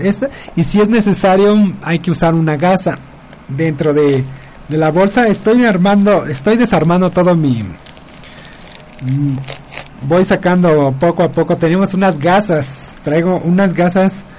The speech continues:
cuando logra pasar, pero otro que seguido también, híjole, la verdad también luego nos suele pasar que tú dentro de tu,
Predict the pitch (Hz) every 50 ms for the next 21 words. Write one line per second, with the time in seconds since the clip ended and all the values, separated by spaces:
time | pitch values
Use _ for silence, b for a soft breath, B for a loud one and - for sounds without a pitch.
0 | B B B B - 151 156 156 151 143 147 143 143 143 143 147 160 175 175 180
1 | 180 180 175 170 196 190 185 - 190 165 156 - - - 196 226 247 247 277 247
2 | - - - - 165 151 147 139 135 131 135 - - - 160 156 151 180 196 208
3 | 208 208 180 160 156 156 170 175 175 175 165 147 143 - 151 147 131 - 151 131
4 | 123 - - 127 139 139 139 139 143 160 175 170 - 180 165 170 180 180 180 175
5 | 180 170 151 143 131 135 170 170 170 170 170 160 139 - 160 165 170 - - 143
6 | 117 - B B B B B B B - 196 202 214 214 226 226 226 226 214 220
7 | B B B B B B B B B - - - - - - - - - - 143
8 | 185 202 185 196 196 185 175 170 175 180 175 165 160 160 156 151 151 147 147 143